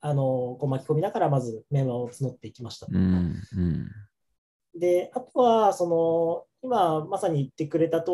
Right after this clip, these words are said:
Speaker 1: りで、こう、実態に合わないものを作ってもしょうがないなっていうのが、
Speaker 2: うんうん。
Speaker 1: もう僕と安西さんで一番初めに話してかん-、あの、話してたことなんですよね。
Speaker 2: うんうんうんうん。
Speaker 1: まあ、要は、作っても使われないもの、形骸化したものになってしまっては、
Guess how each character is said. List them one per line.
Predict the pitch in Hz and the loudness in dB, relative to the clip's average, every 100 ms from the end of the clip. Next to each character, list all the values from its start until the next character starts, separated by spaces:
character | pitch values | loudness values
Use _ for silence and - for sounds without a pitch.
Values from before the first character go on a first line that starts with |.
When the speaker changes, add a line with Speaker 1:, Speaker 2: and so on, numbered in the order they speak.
| 160 | 2
Speaker 1:
り | 120 | 2
で、 | 131 135 131 123 - | 0 0 2 0 -2
こ | 135 | -4
う、 | |
実 | 131 151 - _ | -4 -6 -10 _
態 | 294 311 311 | 0 0 -2
に | 311 | -2
合 | 277 | 0
わ | 320 | 0
な | 277 | 0
い | 190 | 2
も | 156 | 2
の | 143 | 2
を | |
作 | - - | 0 -6
っ | |
て | - 135 | -4 -4
も | 135 | 0
し | 160 | 4
ょ | 175 | 6
う | |
が | 180 | 6
な | 175 | 4
い | |
な | 139 | 2
っ | 127 | -2
て | - | -8
い | 123 | -8
う | |
の | 120 | -2
が、 | 139 139 | 0 4
Speaker 2:
う | |
ん | 135 | 6
う | |
ん。 | |
Speaker 1:
も | 110 | 6
う | |
僕 | 175 208 | 4 4
と | 226 | 6
安 | 196 | 6
西 | 175 | 4
さ | 156 | 4
ん | 143 | 0
で | |
一 | 127 160 | -2 -2
番 | 160 | 0
初 | 156 151 | 0 2
め | 165 | 2
に | 156 | 0
話 | 147 156 147 | 0 -2 -4
し | |
て | 123 | -6
か | - 131 | -4 -2
ん-、 | 143 143 151 | -2 -2 -2
あ | 143 | 0
の、 | 135 | 2
話 | 127 151 | 4 2
し | 147 | 2
て | 139 | -4
た | 120 | -6
こ | 113 | -10
と | 113 107 - 143 | -10 -12 -8 -4
な | 123 | 2
ん | |
で | 117 | 4
す | 101 | 4
よ | 101 | 4
ね。 | 87 | 2
Speaker 2:
う | 92 | 2
ん | |
う | 87 | 0
ん | |
う | - | 0
ん | |
う | 87 | 0
ん。 | - - - - _ - | -2 -8 -20 -20 _ 4
Speaker 1:
ま | |
あ、 | |
要 | 214 | 6
は、 | 175 139 - | 6 2 -4
作 | 277 | -10
っ | |
て | 269 147 | 0 2
も | 143 | 2
使 | - 170 | 4 6
わ | 180 | 8
れ | 175 | 6
な | 175 | 4
い | |
も | 170 | 2
の、 | 180 185 | 0 -2
形 | - 175 | 4 6
骸 | 170 165 | 6 2
化 | 160 | -4
し | - - | -8 -2
た | 165 156 | 2 2
も | 156 | 2
の | 165 - | 0 -2
に | 165 | -4
な | 156 | -4
っ | 143 | -4
て | - | -8
し | 127 | -8
ま | 123 | -10
っ | - | -6
て | 127 | -4
は、 | 123 120 107 101 | -4 -4 -8 -14